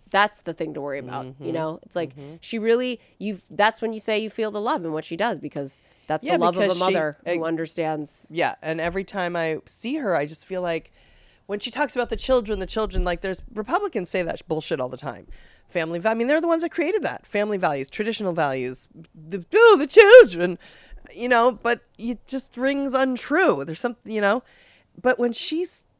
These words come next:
Speaker 2: says that stuff, I, I believe it. I believe her because of all the, of what she has done. That's why. She was walking with L G B T rights. She's walking with women for, fe-, you know,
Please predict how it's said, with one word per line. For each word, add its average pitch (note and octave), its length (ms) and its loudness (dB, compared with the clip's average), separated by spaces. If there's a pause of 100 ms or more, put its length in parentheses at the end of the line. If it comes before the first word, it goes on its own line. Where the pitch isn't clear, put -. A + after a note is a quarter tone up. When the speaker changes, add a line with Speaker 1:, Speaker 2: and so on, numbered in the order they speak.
(120)
Speaker 2:
says F4 320 -2
that F4 200 2
stuff, G3 240 0
I, F#3+ 180 2 (380)
I G3+ 140 4
believe C4 320 2
it. F3+ 220 2 (280)
I F#3+ 60 -2
believe C4 320 0
her D#4+ 80 2
because A#3+ 460 0
of F#3 340 -4
all F3+ 180 6
the, F3+ 300 -8
of E3 160 -2
what F3+ 180 2
she F#3 200 -8
has D#3 160 -8
done. C3+ 320 0 (160)
That's D#3+ 240 -2
why. B2+ 220 -6 (260)
She - 160 -10
was D#3+ 160 -8
walking B3+ 420 6
with A3+ 100 2
L F#3+ 160 4
G F3+ 120 -8
B F3 120 -10
T E3 140 -6
rights. C#3+ 260 -2
She's C#3+ 200 -12
walking G#3+ 480 6
with F3 160 -4
women D#3 340 -2
for, D3 160 -16
fe-, E3 400 -8
you F3 100 -6
know, D3+ 300 -2